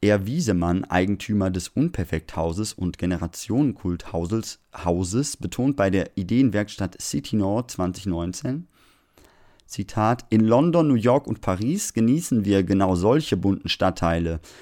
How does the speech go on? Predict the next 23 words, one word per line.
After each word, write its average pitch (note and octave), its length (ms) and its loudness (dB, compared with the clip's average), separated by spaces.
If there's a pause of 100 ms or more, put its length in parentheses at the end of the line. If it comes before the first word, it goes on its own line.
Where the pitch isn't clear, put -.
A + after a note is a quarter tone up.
(140)
wie G#2 120 -2
das, A2+ 380 2
was G2 280 0
wir C3 180 2
vor - 160 -4
der G#2+ 160 0
Haustür G#2 420 0
in F#2 140 0
der E2+ 140 0
City B2 400 -2
Nord F#2+ 340 -2
haben. - 300 -14 (640)
Wir A#2 100 4
müssen C3+ 300 2
vielmehr E3 420 2
deutlich A2 460 0
machen, G2+ 340 0
wie G2+ 160 -4
wunderbar E2+ 680 0 (340)
diese G#2+ 200 2
Dichte - 400 -2
an G#2+ 120 4
authentischen, G2 840 0